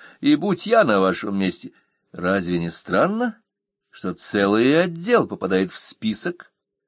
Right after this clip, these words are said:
хотя в остальных случаях в него включены лишь отдельные сотрудники? Говорю вам, не знаю. Да и откуда мне знать? В этом деле я был всего лишь клерком.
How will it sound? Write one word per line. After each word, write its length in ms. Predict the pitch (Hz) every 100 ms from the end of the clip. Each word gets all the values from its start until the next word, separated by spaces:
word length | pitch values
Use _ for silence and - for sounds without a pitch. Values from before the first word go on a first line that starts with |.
| _
хотя 260 | - 92 95
в 20 |
остальных 520 | 90 - 92 95 95
случаях 520 | - 117 113 139 151
в 60 | -
него 200 | 95 92
включены 460 | - 95 101 92 95
лишь 220 | 110 120
отдельные 460 | 110 135 143 160
сотрудники? 600 | 160 - 165 117 185 - _ _ - _ _ _ -
Говорю 460 | 85 104 117 135 104
вам, 160 | 95
не 140 | 95 92
знаю. 420 | 98 92 90 - _ _ _ _ -
Да 120 | 117
и 40 |
откуда 340 | 139 - 208 135
мне 160 | 107
знать? 360 | 95 101 95 - _ _ _ _ _ _ _ _
В 60 | -
этом 380 | 143 - 127 117
деле 240 | 135 123
я 100 | 117
был 160 | 117 113
всего 220 | - 120
лишь 180 | 104 -
клерком. 420 | 117 107 101